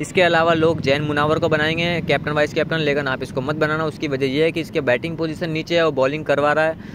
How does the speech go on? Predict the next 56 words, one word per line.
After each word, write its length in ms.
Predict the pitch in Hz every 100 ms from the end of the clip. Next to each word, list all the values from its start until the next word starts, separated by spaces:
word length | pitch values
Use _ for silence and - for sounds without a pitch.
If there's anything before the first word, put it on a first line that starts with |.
| - -
तो 60 |
कन्फर्म 440 | 135 156 151 185 170
दो 140 | 165
ओवरों 240 | 170 165 160
की 140 | 175
नहीं 100 | 175
करवा 280 | 143 117 110
रहा 100 | 107
है, 120 | -
ठीक 180 | 147 143
है। 280 | - - - - - - - - - 131
बैटिंग 280 | 123 147
पोजीशन 260 | 151 156 165
नीचे 160 | 160 170
है, 60 |
खाली 220 | 156 151
विकेट 300 | 147 139 160
ले 140 | 160 151
जाए, 260 | 151 147
अ, 180 | - 123 127 143 131 -
बॉलिंग 260 | 147 165
से 100 | 160
contribute 400 | 160 147 160 165
करने 220 | - 147 151
का 80 |
chance 220 | 151 151 156
ज़्यादा 240 | 143 143
रहेगा, 300 | 120 110 104 - - -
इसलिए 240 | 135 151 156
आप 140 | 151
captain 260 | 151 139 151
vice 180 | 147 -
captain 220 | 143 143
ऐसे 220 | 127 156
player 220 | 147 151
पे 60 | 151
बनाना 340 | 143 147 170
जिसको 240 | 160 - 156
पूरा 320 | 160 190 170
मौका 240 | 147 143
मिल 160 | 131 120
रहा 80 | 123
है 60 |
टी 160 | 123 117
टेन 200 | 113 110
के 80 | 110
अंदर, 200 | 107 104
ठीक 160 | 147
है। 60 | 160
तो 120 | 170
एफ 260 | - 127 -
को 100 | 147
बना 200 | 143 143
सकते 280 | 147 104
हैं, 200 | 160 185 - - - -
एफ 140 | 135